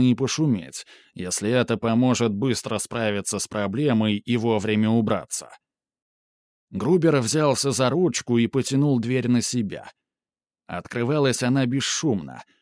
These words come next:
но в тот момент, когда Грубер уже был внутри комнаты, а Снегирь решил еще немного расширить дверной проем — раздался предательский скрип. Развалившийся на диване молодой мужчина, который в это время позевывал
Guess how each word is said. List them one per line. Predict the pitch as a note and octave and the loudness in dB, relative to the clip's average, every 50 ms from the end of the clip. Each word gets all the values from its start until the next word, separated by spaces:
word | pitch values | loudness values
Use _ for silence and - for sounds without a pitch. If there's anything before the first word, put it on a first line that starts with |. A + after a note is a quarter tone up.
| _ _ _ - | _ _ _ -6
но | F#2 F#2 F2+ E2 E2 E2 | -4 -4 -4 -4 -6 -8
в | - - | -4 0
тот | B2+ B2 A2 - | 2 2 4 4
момент, | B2 A#2+ A#2+ B2 C3 C3 A#2+ A2 G2+ - | 4 4 4 6 6 6 4 4 2 0
когда | - A2 A2 G#2+ A2 A2 A#2+ A2 | -2 -4 -4 -2 0 2 2 2
Грубер | G2+ C3 C3+ C3+ A#2+ G#2+ A2+ G#2+ | 2 2 2 2 2 2 2 2
уже | A2 A#2 G#2+ A#2 C3+ C3 A2+ | 2 2 2 2 0 0 0
был | G#2+ B2+ A#2+ A2+ | 0 0 0 0
внутри | G#2 A#2+ A#2+ A#2 G#2+ - C3 B2 G#2+ | 2 2 2 2 2 0 -2 -2 -2
комнаты, | - - C3 A#2+ A2+ G#2+ G#2+ G#2 G2 - G#2+ G#2 G2 - - - _ _ - | 0 0 2 2 4 2 2 0 -2 -2 -2 -2 -2 -4 -6 -14 _ _ -4
а | G#2+ A2+ G#2+ | -2 -2 0
Снегирь | G2 - - B2+ C3 B2 B2 C#3 B2+ A2+ | 0 0 2 2 2 2 2 2 2 2
решил | A#2 B2 A#2+ A2 - C3 B2 A#2+ | 2 2 0 0 0 0 2 2
еще | A#2 A2+ G#2 - A#2+ A#2+ A2+ | 2 2 2 2 0 2 2
немного | A#2 A#2 A#2+ B2+ B2 A#2 A2 A2+ | 4 4 4 4 4 4 2 2
расширить | G#2+ A2+ A#2 - - - C3 B2 A2+ G#2+ G2+ | 2 2 0 0 0 -2 0 0 0 0 -2
дверной | F#2+ G2+ G#2+ A2+ A2 A#2 A2+ G#2 G2+ - | -2 0 0 0 2 2 2 0 0 -2
проем — | - G#2 G#2 G#2 B2 D3+ E3 D3+ C3+ A#2 - _ _ _ _ _ | -2 -2 0 0 2 2 2 2 0 0 -2 _ _ _ _ _
раздался | B2 C3 B2+ A#2+ G2+ A#2+ C#3 C#3 C#3 C3 - D3+ D3 | -2 0 0 0 0 2 2 2 2 2 2 0 -2
предательский | A2+ - C#3+ C3+ A#2 B2 A#2+ G#2 - A#2 A2+ G#2 - - A#2+ A#2+ A2+ | -2 0 -2 0 2 2 2 2 0 0 -2 -2 -2 -2 -2 -2 -2
скрип. | - - - G#2+ F#2 - - - - _ _ _ _ _ _ _ _ _ _ _ _ _ _ _ _ _ | -2 -4 -8 -12 -14 -14 -18 -20 -20 _ _ _ _ _ _ _ _ _ _ _ _ _ _ _ _ _
Развалившийся | G#2+ A2 A#2 A2+ A2+ C#3 D3 E3 F#3 F3 - - D3+ D3+ D3 C3 - C#3+ | -4 -2 0 0 2 2 2 4 4 2 2 2 2 2 2 2 2 4
на | C#3 C3+ B2+ | 4 4 4
диване | A2 C3 C#3 C#3 D3 C#3+ C3+ C3 B2 A#2+ | 2 2 0 2 2 4 6 6 6 6
молодой | A#2+ A#2+ A#2+ B2 A#2 C3 B2+ A#2+ | 6 6 4 2 2 2 4 4
мужчина, | A#2 A#2+ A#2+ A#2 - - - - C#3+ C#3 B2 A2+ A2 G#2+ G2+ | 4 4 4 2 2 -2 -2 -2 0 2 2 2 2 2 0
который | - A2+ G#2 - B2 A#2+ A#2+ A#2 | -2 -4 -4 -2 0 0 0 2
в | G#2+ | 2
это | B2+ A#2+ A2 - A#2+ A2 | 2 0 0 0 -2 -2
время | A2+ B2 B2+ A#2+ A#2 A2+ G#2+ | 0 0 2 4 4 2 2
позевывал | - A#2 A#2 A2+ G#2 F#2+ G#2 C3+ C3 A#2+ A#2 A2 G#2 G#2 G#2+ G#2+ G#2 | 0 0 0 0 0 2 2 4 4 4 4 4 2 2 4 4 2